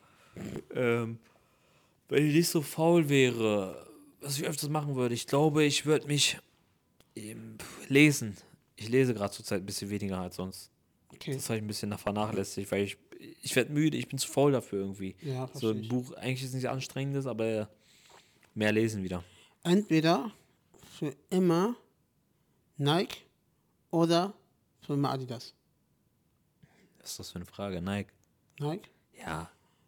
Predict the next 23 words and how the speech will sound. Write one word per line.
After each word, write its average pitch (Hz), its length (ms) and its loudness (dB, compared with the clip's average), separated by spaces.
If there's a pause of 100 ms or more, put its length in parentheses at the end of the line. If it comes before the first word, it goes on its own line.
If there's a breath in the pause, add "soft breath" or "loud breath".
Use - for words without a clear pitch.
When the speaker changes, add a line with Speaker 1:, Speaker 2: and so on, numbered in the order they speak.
(300)
Speaker 2:
Ähm, 143 480 2 (280)
ich - 160 -6
muss 214 280 0 (220)
fairerweise 175 580 0
sagen, 156 340 -2
also 143 160 -4
ich 156 180 -4
würde 151 140 0
auch 160 140 0
Nike 156 260 -2
wählen, 180 220 0 (600 soft breath)
aber 147 260 2
ich 143 120 -2
finde, 202 380 2
aktu-, - 340 -10 (100)
ich 160 100 -4
finde 220 280 2
Adidas 185 460 0 (100)
Schuhe - 260 -2
sind 170 140 2
bequemer. 175 480 -2 (960 loud breath)
Und 160 100 0
mittlerweile, 185 640 2